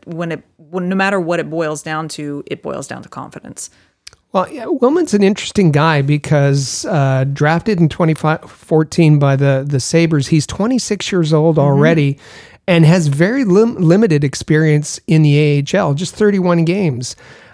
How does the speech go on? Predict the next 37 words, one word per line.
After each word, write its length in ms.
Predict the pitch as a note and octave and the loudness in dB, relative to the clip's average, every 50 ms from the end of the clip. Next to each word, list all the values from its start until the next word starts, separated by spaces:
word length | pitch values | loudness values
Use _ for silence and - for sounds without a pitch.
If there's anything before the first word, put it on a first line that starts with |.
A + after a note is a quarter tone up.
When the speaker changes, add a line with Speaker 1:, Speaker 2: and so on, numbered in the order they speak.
| _ | _
Speaker 2:
Um, 480 | - F#3+ D3+ C#3+ C#3+ C#3+ D3 D3 D#3 D#3 - - | -2 0 2 4 4 4 4 2 0 -2 -4 -8
so 360 | A#3+ - - - F#3+ E3+ E3+ E3+ | -10 -10 -2 0 2 2 2 2
he, 160 | E3+ E3+ F3+ - | 0 -2 -2 -2
he 180 | D#3+ C3 D3+ C#3+ | 0 0 0 0
spent 320 | - - - C3+ B2+ C#3+ | 0 -2 -2 -2 -2 -2
five 320 | - - E3 D#3 D#3+ D#3 | -2 -2 0 0 2 2
years, 420 | D#3 D#3 D3+ D3+ D3 D3 - - - - - - - - - _ | 2 2 2 2 0 -2 -4 -8 -12 -18 -20 -20 -20 -20 -12 _
uh, 140 | - C#3+ C#3 D#3 | -2 -2 0 2
in 180 | D3+ D3+ D3+ | 4 4 4
the 140 | D3 D3 D3 | 4 4 4
N 120 | D3 D3 | 4 2
C 180 | C#3+ - - D3 | 0 -2 -2 0
double 280 | D3 D3 C#3+ C#3+ C#3+ E3 | 0 0 0 2 2 4
A, 300 | F#3 F#3+ F#3 F3+ F3+ F3+ | 4 4 4 4 4 2
a 140 | D#3 C#3 | 2 2
little 240 | C#3 D#3 E3 E3 E3 | 2 2 2 2 4
bit 160 | D#3+ D#3 D3+ | 4 2 2
of 100 | D3 C#3 | 2 0
time 280 | - - D#3+ D#3 C#3+ C#3 | 0 -2 0 2 2 2
in 60 | C#3 | 2
the 80 | C#3 C#3+ | 2 2
E 120 | D3 D#3+ | 2 0
C 180 | D#3 - - F3 | 0 0 0 0
H 240 | C#3+ C#3+ C#3 - - | 0 0 0 0 0
L, 300 | E3 D3+ C#3+ C#3+ D3 - - - - - - - _ _ - | 0 2 2 0 0 -2 -6 -14 -20 -20 -20 -20 _ _ -4
and 220 | E3 D#3+ E3 D#3+ D#3+ | 0 2 2 4 4
it's, 320 | D#3 D#3 - - - - - | 2 0 -2 -8 -12 -10 -2
it's 280 | - F3+ D#3+ D3+ C#3+ E3 | 0 2 2 2 2 2
now, 680 | D#3+ D#3 E3+ G3 G#3+ F#3+ C#3+ B2+ B2 D3+ F3+ D#3 A2+ - | 4 4 4 4 4 2 0 0 0 0 0 -2 -2 -4
um, 840 | - - C#3 C#3 C3+ C3+ C#3 C#3 C3+ C3+ C#3 C#3 D3 D3+ D3+ D#3+ C#3 | -4 -2 0 0 2 2 2 2 2 2 2 0 0 0 -2 0 0
with, 320 | C3+ C#3 D3+ D3 - - - | 2 2 0 0 -4 -8 -4
with 240 | D#3 C#3+ D3 D3+ - | 0 2 2 2 0
some 200 | - - F#3 E3+ | 0 2 4 4
maturity, 580 | D#3+ D#3 - - D#3+ C#3+ C#3 C#3 D3+ D#3 D#3+ | 4 2 2 2 2 4 4 4 2 2 2
he, 380 | D#3+ - - D#3+ D3 D3 D3 D3+ | 0 0 2 2 2 4 2 0
he's, 880 | E3 - E3+ D#3 - D3 D3 D3+ D#3 D3+ D3+ D3+ D#3 - - - - | -2 -6 -8 -4 0 0 2 2 2 0 0 -2 -4 -6 -8 -10 -6
uh, 380 | - D#3 D3 C#3+ C#3+ C#3+ C#3+ C#3+ | -2 0 2 2 2 2 2 0